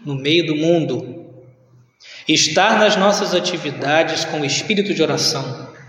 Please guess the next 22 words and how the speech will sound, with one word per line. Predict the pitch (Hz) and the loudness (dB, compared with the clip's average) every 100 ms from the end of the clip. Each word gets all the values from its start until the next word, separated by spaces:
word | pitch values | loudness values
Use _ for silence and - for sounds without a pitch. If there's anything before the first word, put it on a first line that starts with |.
| - _ - - | -20 _ -20 -20
com | - 170 | 0 2
desejo | 170 175 165 120 156 190 185 | 4 4 4 0 2 2 2
do | 180 | -2
céu, | 165 - 151 156 139 - - - | -4 -2 0 0 -2 -6 -12 -10
sem | - - 196 196 | -8 -2 0 0
perder | 196 147 147 170 | 0 0 0 0
a | 147 | 0
meta." | 139 156 - - - - _ _ _ - - - _ _ _ _ _ _ _ - - | -4 -4 -8 -12 -18 -20 _ _ _ -20 -20 -20 _ _ _ _ _ _ _ -20 -12
As | - 185 | -2 2
nossas | 202 202 196 | 2 2 -2
atividades | 190 196 190 160 180 185 - 170 | -2 -2 -2 2 2 2 -2 -4
mais | 165 185 185 | -4 -2 -4
corriqueiras, | - 185 160 - - 170 185 175 151 135 - - - - - - - _ _ _ _ _ _ _ | -4 -4 -6 -6 2 4 4 2 -2 -4 -6 -8 -12 -16 -20 -20 -20 _ _ _ _ _ _ _
devemos | 151 160 185 | 0 2 2
estar | 180 - 196 196 | 0 0 2 0
sempre | - 208 202 196 | 0 -2 -4 -4
com | 196 | -4
o | |
coração | 190 190 175 - 190 214 214 202 - - - _ _ | -2 -2 0 -2 -4 -4 -6 -12 -16 -20 -20 _ _
contemplando | - 165 170 147 143 143 | -8 -4 -2 -2 -2 -2
a | 131 | -4
Deus. | 123 127 131 131 - - | -6 -8 -8 -10 -12 -16